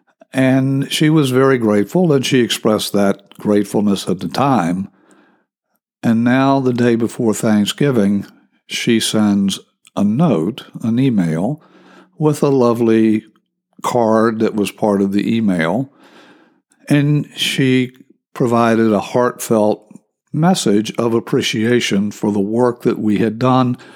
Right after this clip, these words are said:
and for the results that she achieved. That act of kindness made my day.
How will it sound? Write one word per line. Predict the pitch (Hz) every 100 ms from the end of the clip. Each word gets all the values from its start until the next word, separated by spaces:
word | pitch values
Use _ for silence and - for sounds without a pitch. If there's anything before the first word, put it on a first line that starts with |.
| -
and | - 123
for | -
the | 120
results | 113 110 101 127 151 90 - -
that | - 104
she | - 110
achieved. | 95 - 107 98 95 92 - - _ _ _ -
That | 113 107 131 156 165 - _ _ _ _ -
act | 110 117 - -
of | 113 98
kindness | - 117 117 110 98 85 - - - - _ _ _ _ _ _
made | 117 110 101 101
my | 110 117
day. | 120 190 147 -